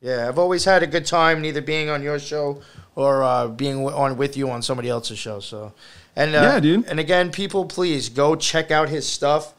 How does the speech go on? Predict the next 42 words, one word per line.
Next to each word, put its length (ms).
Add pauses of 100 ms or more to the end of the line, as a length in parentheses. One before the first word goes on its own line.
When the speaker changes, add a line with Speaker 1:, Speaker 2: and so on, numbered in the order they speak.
(380)
Speaker 1:
Uh, 280
this 160
guy 120
researches 680
and 320
puts 260
time 260
into 200
what 120
he 60
puts 260
out, 360
and, 220
uh, 200
that's 180
why 140
I 20
have 160
people 240
on 140
like 180
him. 180
So, 340 (460)
please 340
check 240
out 160
his 160
stuff, 360
and 100
if 160
you 80
like 260
this 240
one, 220
share 400
it 100
and 100
pass 280
it 60
on 140
as 140
well. 320